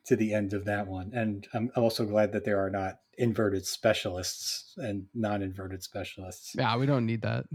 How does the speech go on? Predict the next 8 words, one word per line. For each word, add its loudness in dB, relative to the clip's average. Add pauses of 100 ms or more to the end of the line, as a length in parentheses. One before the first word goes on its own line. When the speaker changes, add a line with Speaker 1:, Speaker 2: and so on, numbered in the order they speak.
(160)
Speaker 2:
<laughs> 6 (420)
Speaker 1:
It's, 4
it's 2
confusing 10
enough 10
as 2
it 4
is. -2